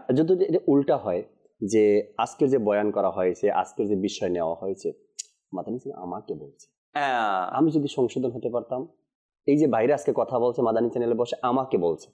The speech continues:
Speaker 2: এই যদি ইশারা আমার দিকে নিয়ে আসতাম, তবে কতই না উত্তম এটা, না?
Speaker 1: ঠিক, আর আমি বলছি, আমার চিন্তা করতে, আমি আমাকে বলছি।
Speaker 2: আমি আমাকে বলছি।
Speaker 1: এবং সত্যি
Speaker 2: রাইট।
Speaker 1: কথা, এই যে আমি,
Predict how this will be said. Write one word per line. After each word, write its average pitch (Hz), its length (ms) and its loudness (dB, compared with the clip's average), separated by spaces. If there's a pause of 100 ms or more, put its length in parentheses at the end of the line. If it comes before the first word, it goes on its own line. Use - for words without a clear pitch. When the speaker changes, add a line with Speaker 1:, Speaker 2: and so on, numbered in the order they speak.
(520)
Speaker 2:
এই 170 160 6
যদি 202 160 4
ইশারা 185 240 2
আমার 165 400 0
দিকে 143 160 4
নিয়ে 131 200 4
আসতাম, 120 280 -2
তবে 147 260 2
কতই 160 280 4
না 180 60 4
উত্তম 117 420 0
এটা, 98 160 0
না? 107 60 0
Speaker 1:
ঠিক, 180 160 0
আর 151 120 0
আমি 196 360 0
বলছি, 262 560 2 (320)
আমার 180 260 0
চিন্তা 226 280 0
করতে, 233 200 2
আমি 185 340 2
আমাকে 170 380 0
বলছি। 113 340 -2
Speaker 2:
আমি 156 220 2
আমাকে 107 260 0
বলছি। 87 120 0
Speaker 1:
এবং 196 140 2
সত্যি 240 380 0
Speaker 2:
রাইট। 254 40 2
Speaker 1:
কথা, 170 420 0
এই 147 80 0
যে 160 100 0
আমি, 180 300 0